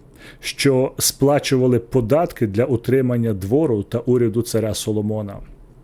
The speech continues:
Хоча межі округів загалом збігалися з племінними, вони не були ідентичними. Очевидно, що царство Соломона вирізнялося значною та розгалуженою бюрократичною системою.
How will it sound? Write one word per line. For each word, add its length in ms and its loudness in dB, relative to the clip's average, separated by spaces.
Хоча 520 0
межі 720 2
округів 880 2
загалом 720 2
збігалися 680 0
з 100 -4
племінними, 800 0
вони 380 2
не 180 2
були 320 2
ідентичними. 800 -2
Очевидно, 580 4
що 460 2
царство 520 2
Соломона 840 2
вирізнялося 1080 2
значною 840 0
та 260 -2
розгалуженою 800 0
бюрократичною 960 0
системою. 720 -8